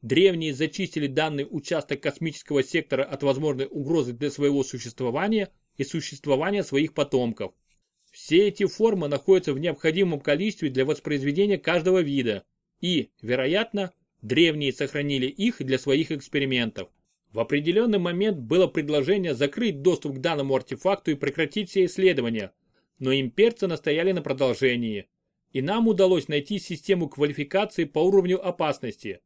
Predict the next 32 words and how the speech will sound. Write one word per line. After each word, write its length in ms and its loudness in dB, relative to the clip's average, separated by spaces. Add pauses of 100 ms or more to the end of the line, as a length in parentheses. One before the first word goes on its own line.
(300)
что 240 -2
позволило 600 4
начать 420 -2
изучение 480 -2
наименее 540 0
опасных 600 -2
и 40 0
агрессивных 560 -4
видов, 420 -4 (460)
проговорил 520 2
профессор, 600 -2 (100)
и 80 -8
появилась 420 2
картинка 460 -4
пауков. 580 2 (500)
Это 340 0
самый 400 -2
безопасный 680 -2
вид, 320 -2 (120)
который 340 0
мы 180 2
начали 420 2
изучать, 520 -2 (400)
но 140 -4
по 140 2
наличию 420 0
нескольких 500 -4
подвидов 500 0 (320)
и 80 -6
по 140 2
косвенным 600 0
данным 480 -2